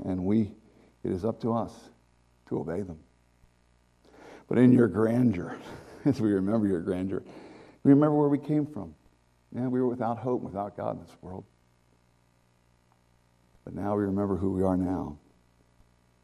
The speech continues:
And as we remember who we are now, we're, we're just filled with thanksgiving and joy and a sense of relief and hope in you. Father, we ask for this work by the Holy Spirit this night.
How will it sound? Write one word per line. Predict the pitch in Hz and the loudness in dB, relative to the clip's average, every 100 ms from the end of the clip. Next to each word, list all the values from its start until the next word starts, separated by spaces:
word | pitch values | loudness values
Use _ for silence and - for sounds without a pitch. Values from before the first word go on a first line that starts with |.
| _ - - - _ | _ -20 -20 -20 _
And | 104 | 2
as | 123 | 4
we | 135 | 8
remember | 139 143 | 8 10
who | 131 | 10
we | 139 | 12
are | 135 131 | 12 10
now, | 131 139 127 | 10 10 10
we're, | 110 110 | 8 6
we're | - 101 | 4 -2
just | 101 - | 0 8
filled | 123 | 8
with | 110 | 8
thanksgiving | 110 98 - 110 120 95 87 | 4 -2 0 0 0 -2 -6
and | 76 | -8
joy | 90 107 113 85 | -2 2 2 0
and | 82 | -6
a | 82 | -10
sense | - 104 - | -6 -6 -8
of | 80 - - _ _ 104 | -14 -16 -20 _ _ -6
relief | 101 117 156 143 - - | 2 6 6 4 -2 -10
and | 80 - _ _ _ _ - | -10 -12 _ _ _ _ 2
hope | 131 143 135 - - - _ _ _ _ _ | 6 6 6 -6 -18 -20 _ _ _ _ _
in | 101 95 82 | -6 -4 -6
you. | 80 80 _ _ _ _ _ _ _ _ _ _ _ - - - - | -10 -18 _ _ _ _ _ _ _ _ _ _ _ -20 -20 -2 10
Father, | 143 147 | 12 12
we | 139 139 | 12 10
ask | 151 147 | 10 6
for | - 123 | 4 4
this | 120 127 | 4 6
work | 120 123 127 | 6 6 4
by | 113 117 123 | 6 6 6
the | 113 | 6
Holy | 107 107 | 4 2
Spirit | 98 - 98 95 92 | -2 -4 -2 -2 -6
this | 90 101 | -10 -8
night. | 90 92 | -8 -8